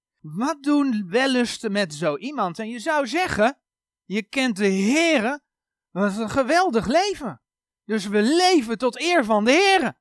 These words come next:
toch? Maar die boodschap, zoals die gebracht wordt op een poster als de brede en de smalle weg, is een boodschap die de mens niet graag wil. Niet graag wil horen.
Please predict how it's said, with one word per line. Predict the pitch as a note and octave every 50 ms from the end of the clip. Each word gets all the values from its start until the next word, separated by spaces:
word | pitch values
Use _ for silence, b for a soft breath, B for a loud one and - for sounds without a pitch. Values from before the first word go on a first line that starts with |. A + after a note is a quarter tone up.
| _ _ _ _ _ _ _ _
toch? | _ - F#4 G4+ A4+ - - - - _ _ _ _ _ _ _ _ _ _ _ _ _ _ _ _ _ _ _ _ _
Maar | _ D#3 E3
die | E3 E3+ E3
boodschap, | C#3+ F3+ A#3 D4 F4 - - - C3+ A#2 - _ _ _ _ _ _ _ _ _ _ _
zoals | _ - F3+ D#3+ D#3 D#3+ -
die | - D#3+ C3+
gebracht | - C#3+ B2 C3 E3 F3+ F#3+ - -
wordt | C#3+ C3 C#3+ D#3+ -
op | - C3+ C3+ - -
een | B2+ A#2 -
poster | _ D3+ D3+ F3+ G3 F3+ - - D3 C3
als | C3+ C3+ A#2+ -
de | D3 B2+
brede | A#2 - D3+ F3+ G#3 G#3+ D#3+
en | C3+ C3+
de | C3 C3
smalle | - - D#3+ D#3 D3+ C#3 C3+
weg, | D3 F#3 F3+ D3 D3+ - - _ _ _ _ _ _ _ _ _ _ _ _ _ _ _ _ _ _
is | - D#3 C3 -
een | E3 C#3+
boodschap | C#3 E3+ G3+ A3+ - - - D#3 C#3 B2 A#2+
die | C#3 C3+ C3
de | C#3+ C#3
mens | C#3 D3 D3 C#3+ C3+ -
niet | - D3+ E3+ E3+ -
graag | - - D3 C3 C3 A#2+ A2+ -
wil. | C#3+ E3+ C4+ C#4 C#3+ G#2 - _ _ _ _ _ _ _ _ _ _ _ _ _ _ _
Niet | _ C3+ -
graag | - D3 B2+ B2+ -
wil | C3 D3 D3+ D3 D3 C#3+
horen. | C#3 D3 D#3+ G3 A#3 B3+ B3 F#3 C3 G#2+ -